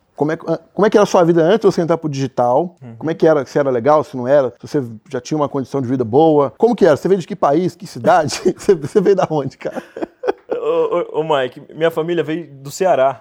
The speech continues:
Speaker 2: tentar a vida aqui em São Paulo. Meu pai e minha mãe.
Speaker 1: Um abração, povo do Ceará aí, ó.
Speaker 2: Nordeste, Juazeiro do Norte.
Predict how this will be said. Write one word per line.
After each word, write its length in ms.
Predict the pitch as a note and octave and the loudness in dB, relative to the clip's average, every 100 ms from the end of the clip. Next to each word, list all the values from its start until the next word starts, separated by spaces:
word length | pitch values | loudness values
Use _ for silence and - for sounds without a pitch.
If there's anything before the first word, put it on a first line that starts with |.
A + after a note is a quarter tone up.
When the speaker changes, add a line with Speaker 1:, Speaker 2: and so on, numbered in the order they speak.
| _ | _
Speaker 2:
tentar 260 | C3 A#2+ | -10 -4
a 20 | A#2+ | -4
vida 160 | A#2+ A#2 | -6 -12
aqui 140 | B2 | -14
em 40 | |
São 180 | A#2+ C3 | -14 -12
Paulo. 360 | C3+ B2+ F3 E3+ _ | -4 -4 -4 -12 _
Meu 160 | A2+ G#2+ | -16 -10
pai 140 | G#2+ | -8
e 40 | A2+ | -8
minha 140 | B2 | -4
mãe. 80 | B2+ | 0
Speaker 1:
Um 40 | |
abração, 460 | C3 C3 - D#3 F3 | 2 0 2 0 2
povo 200 | E3+ D#3+ | 0 -2
do 60 | - | 0
Ceará 300 | D#3 C3+ B2+ | 0 2 -2
aí, 120 | A2+ | -6
ó. 100 | A#2+ C3+ _ | -12 -20 _
Speaker 2:
Nordeste, 600 | A#2 G#2+ G#2+ C3 D3 - | -12 -10 -4 -4 -6 -12
Juazeiro 340 | A2+ A#2 A2+ A2+ | -12 -10 -10 -12
do 100 | A#2 | -10
Norte. 460 | A2+ C3+ D3 - | -8 -8 -12 -20